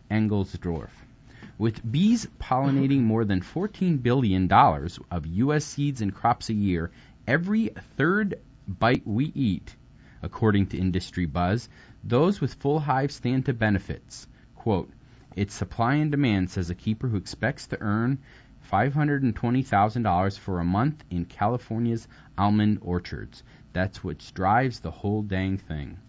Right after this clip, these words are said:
Straight to the source, New York Times, the Pittsburgh Post Gazette,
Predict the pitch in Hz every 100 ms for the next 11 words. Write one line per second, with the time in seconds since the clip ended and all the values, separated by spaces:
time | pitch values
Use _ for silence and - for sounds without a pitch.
0 | - - - - 98 92 85 69 - 113
1 | 139 98 90 85 76 - 101 123 143 139
2 | - - - - - - - 78 64 -
3 | 110 - - 101 87 - 101 101 - 55
4 | - - - 95 95 120 165